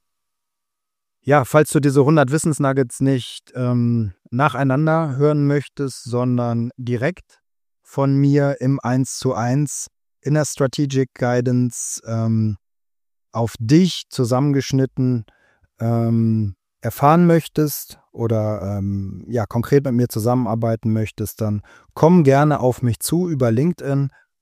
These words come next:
Hier, äh, in den Shownotes ist das LinkedIn-Profil, ähm, vermerkt.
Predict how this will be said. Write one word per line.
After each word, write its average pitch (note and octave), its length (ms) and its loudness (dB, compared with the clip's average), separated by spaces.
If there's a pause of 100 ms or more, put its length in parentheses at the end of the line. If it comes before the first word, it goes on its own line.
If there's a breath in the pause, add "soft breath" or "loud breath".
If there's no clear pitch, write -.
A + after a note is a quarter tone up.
(100)
Hier, B2 340 0
äh, A2+ 240 -4
in A2+ 60 0
den A#2 120 2
Shownotes C3 800 0
ist - 320 -8
das A2 140 -6
LinkedIn-Profil, A#2+ 1000 -4 (600 soft breath)
ähm, G#2+ 1080 -2
vermerkt. C3 840 0